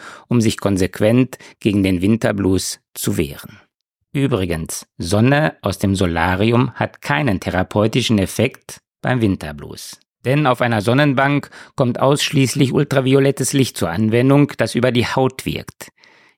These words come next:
in die Augen und über die bewirkt Licht gute Laune, wie wir erfahren haben, darf reine U-V-Strahlung auf keinen Fall geraten.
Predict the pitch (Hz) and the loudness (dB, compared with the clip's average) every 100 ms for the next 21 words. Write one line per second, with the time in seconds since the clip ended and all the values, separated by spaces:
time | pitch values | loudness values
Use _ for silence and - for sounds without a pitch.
0 | _ 123 107 101 110 95 107 113 156 165 | _ 0 2 0 -2 0 0 2 0 -2
1 | _ _ _ _ 113 107 117 107 98 139 | _ _ _ _ -2 0 0 0 0 0
2 | 101 80 _ - 85 92 - 107 113 - | 0 -2 _ -10 -4 -4 -2 -2 -2 0
3 | 110 101 92 92 117 131 147 - 104 98 | 0 2 2 2 2 2 0 -2 -2 -2
4 | - - 90 107 123 131 135 139 135 - | -4 -4 -2 0 2 2 0 0 -2 -8
5 | - - 107 98 101 123 135 110 - 113 | -16 -4 -4 0 0 2 0 0 0 0
6 | 120 - 123 123 117 107 - 120 123 - | 0 -2 -2 -2 -2 -4 -2 0 0 0
7 | 135 110 90 78 73 - - | -2 -2 -4 -8 -10 -10 -18